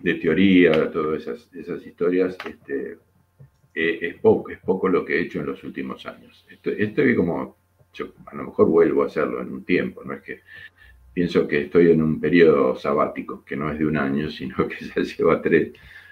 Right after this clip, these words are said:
pero algo así. Igual sigo en contacto, por supuesto, con Frenkel. Lo que pasa es que también, fíjense, fíjense que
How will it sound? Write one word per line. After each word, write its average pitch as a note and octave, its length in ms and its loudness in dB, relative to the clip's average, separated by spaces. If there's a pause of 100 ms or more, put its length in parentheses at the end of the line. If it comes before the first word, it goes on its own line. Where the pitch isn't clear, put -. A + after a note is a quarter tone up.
(380)
pero D2 680 2 (100)
algo E2 280 4
así. B1+ 400 -4
Igual E2 340 6
sigo G#2+ 240 8
en F2 100 4
contacto, E2 480 -2
por - 140 -10
supuesto, - 360 -4
con - 140 -10
Frenkel. E2+ 360 -2
Lo F2 120 0
que - 60 -6
pasa - 140 2
es B2 60 2
que G#2 100 4
también, A2 440 0
fíjense, G#2 360 -2
fíjense G2+ 340 -4
que E2 240 -2